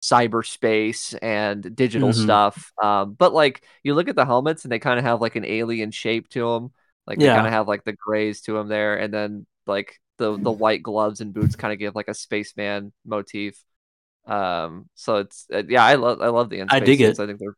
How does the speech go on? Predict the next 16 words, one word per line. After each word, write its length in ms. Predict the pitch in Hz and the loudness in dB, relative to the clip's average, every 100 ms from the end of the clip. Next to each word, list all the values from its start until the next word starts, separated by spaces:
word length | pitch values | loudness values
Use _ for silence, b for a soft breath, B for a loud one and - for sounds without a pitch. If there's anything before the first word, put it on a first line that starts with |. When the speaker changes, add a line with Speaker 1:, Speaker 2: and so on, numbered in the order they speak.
| _ | _
Speaker 1:
they're 100 | 104 - | -14 -8
pretty, 340 | 104 101 101 _ _ _ _ - | -6 -6 -10 _ _ _ _ -2
they're 100 | 143 | 0
pretty, 220 | 190 180 | 2 2
like, 180 | 165 139 | 2 0
simple. 320 | 165 120 104 | -2 -2 -2
They 120 | 101 | -4
kinda 240 | 110 147 151 | 0 0 2
look 200 | 139 139 | 0 0
like 180 | 127 - | -2 -2
the 80 | 117 | -2
Mighty 180 | 117 | -2
Morphin 340 | 113 113 - 107 | -2 -4 -4 -10
suits, 300 | - 104 - | -8 -8 -6
but, 140 | 104 | -6
like, 400 | 98 98 - - | -2 -2 -4 -16